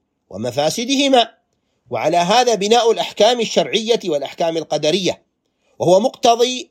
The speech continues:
الحكمة، وهو مقتضى الحكمة السارية في الوجود، وبه ارتباط الأسباب ومسبباتها خلقاً وأمراً، وقد جعل الله سبحانه لكل ضد ضدا يدافعه ويقاومه، ويكون الحكم للأغلب منهما،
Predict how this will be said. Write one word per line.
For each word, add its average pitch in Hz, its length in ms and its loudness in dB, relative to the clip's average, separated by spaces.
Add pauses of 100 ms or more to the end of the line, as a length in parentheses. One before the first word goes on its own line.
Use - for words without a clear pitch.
(120)
الحكمة، 190 640 -2 (140)
وهو 156 160 0
مقتضى 220 400 2
الحكمة 226 400 -4
السارية 233 520 0
في 196 100 0
الوجود، 214 480 -4 (560)
وبه 220 260 0
ارتباط 226 460 0
الأسباب 208 680 -2
ومسبباتها 190 1120 -4 (160)
خلقاً 220 420 2
وأمراً، 233 560 2 (400)
وقد 156 260 -4
جعل 202 280 2
الله 185 280 0
سبحانه 196 580 -2
لكل 202 400 -2
ضد 185 320 -4 (240)
ضدا 214 540 0 (320)
يدافعه 170 580 0 (100)
ويقاومه، 156 840 0 (300)
ويكون 185 400 -2
الحكم 180 400 -4
للأغلب 160 520 -6
منهما، 147 540 -2